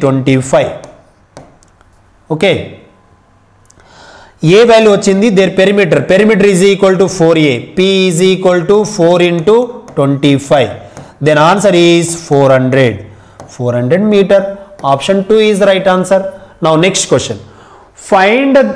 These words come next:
if the, the side of this square are in the ratio three is to five. Find the ratio of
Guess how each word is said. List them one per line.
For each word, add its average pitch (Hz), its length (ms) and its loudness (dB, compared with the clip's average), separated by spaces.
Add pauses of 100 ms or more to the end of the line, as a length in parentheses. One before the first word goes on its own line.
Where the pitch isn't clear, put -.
(440)
if 220 80 0 (100)
the, 233 120 4 (760)
the 196 60 2 (120)
side 233 280 2 (120)
of 262 80 2 (160)
this 247 200 2
square 214 400 2 (180)
are 214 180 2
in 208 100 -4
the 214 140 2
ratio 208 320 2 (120)
three 202 180 2
is - 100 -6
to 185 140 0
five. 110 160 -4 (580)
Find 214 240 2 (120)
the 233 140 4
ratio 208 320 2 (240)
of 208 100 0